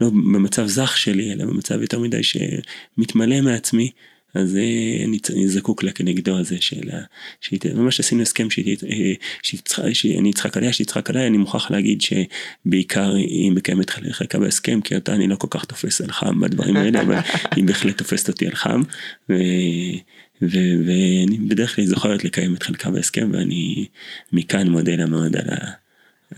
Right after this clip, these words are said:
Speaker 1: מודה לה על ה-, זה שאני כנגדי.
Speaker 2: פש, אז אצלי, אצלי זה אולי קצת שונה, כי, כי כמה שאני לפעמים יכול לעוף על עצמי, בפנים, בפנים, בפנים, אה, יושב לו איזה ילד חסר ביטחון.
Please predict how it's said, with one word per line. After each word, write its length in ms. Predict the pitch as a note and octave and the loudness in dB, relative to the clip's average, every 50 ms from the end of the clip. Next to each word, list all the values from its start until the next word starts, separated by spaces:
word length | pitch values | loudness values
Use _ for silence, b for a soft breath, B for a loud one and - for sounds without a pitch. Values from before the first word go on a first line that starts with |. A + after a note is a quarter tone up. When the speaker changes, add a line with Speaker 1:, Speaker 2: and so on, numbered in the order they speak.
| - - - - | -8 -8 -6 -4
Speaker 1:
מודה 260 | - - - F2+ E2+ | -2 0 0 0 0
לה 160 | - - - | 0 -2 -4
על 100 | - - | -6 -8
ה-, 160 | - E2 - - - | -8 -10 -10 -8 -8
זה 100 | F2 E2 | -6 -4
שאני 220 | - - - D#2 | -4 -2 -4 -4
כנגדי. 400 | - - - - - - - - - _ _ b b b b b b b b b b | -4 -4 -4 -4 -6 -8 -10 -14 -18 _ _ b b b b b b b b b b
Speaker 2:
פש, 560 | b - - - - - - - - - - - B B B B B B B - | b -2 -2 0 0 -2 -2 -2 -4 -6 -8 -10 B B B B B B B -8
אז 180 | C#3 B2+ A2 A#2+ | -6 -6 -4 -6
אצלי, 360 | A2+ - - - D3+ D#3+ - - | -6 -4 -2 0 2 2 2 0
אצלי 260 | - - - C#3+ C#3+ | -2 -2 0 0 2
זה 100 | C#3 C3+ | 2 2
אולי 180 | B2+ B2 C3 B2+ | 2 2 2 0
קצת 220 | B2+ - C3+ B2 - | 0 0 -2 0 0
שונה, 340 | B2+ B2+ B2+ C3 C#3+ D#3 | 0 2 2 2 2 2
כי, 320 | E3 D#3 - - B2+ B2+ B2+ - B B B B B B B - | 0 0 0 2 2 2 0 -2 B B B B B B B -6
כי 200 | - C#3+ B2+ A#2 | -2 -2 -2 0
כמה 240 | - C#3 C3+ C#3 C#3 | 0 0 0 2 2
שאני 440 | - - C3 B2 B2 B2 - B2 B2 | 2 2 2 2 0 0 0 0 0
לפעמים 360 | B2+ B2+ - - C#3 C3 C3 | 0 -2 -2 -2 0 0 0
יכול 220 | C3+ B2+ C3+ C#3 | 0 0 0 0
לעוף 240 | C3 C3+ C3+ - - | 0 0 0 0 0
על 80 | C#3+ C3+ | -2 -2
עצמי, 380 | A#2 - - C3 C3+ C3+ C#3 C3+ C3+ - - | -2 -2 0 0 0 0 0 -2 -6 -10 -8
בפנים, 420 | D3 C3+ C#3+ - - - D#3+ D#3 C#3+ | -6 -6 -4 -2 -2 0 0 0 0
בפנים, 340 | C3+ B2 - C#3+ C#3 C3+ | 0 -2 0 0 0 0
בפנים, 520 | B2+ B2 A#2 - B2 C3 C3 B2+ B2 B2 A#2+ | 0 -2 -4 -2 -2 0 0 0 0 0 -2
אה, 200 | B2 A#2+ B2 B2 B2+ B2 | -2 -2 -2 -2 -2 -2
יושב 320 | B2+ B2 - - C3+ C3+ B2+ | -4 -2 0 0 0 0 0
לו 100 | B2+ B2 | 0 0
איזה 180 | A#2+ A#2+ B2+ B2+ | 0 0 0 0
ילד 200 | B2+ B2+ C#3 - | 2 0 0 -2
חסר 340 | - C3+ - - B2+ B2+ | -4 -6 -4 -2 -2 0
ביטחון. 460 | B2 B2+ C3 - B2+ - - D3 C#3+ | 0 0 0 -2 -2 0 0 2 2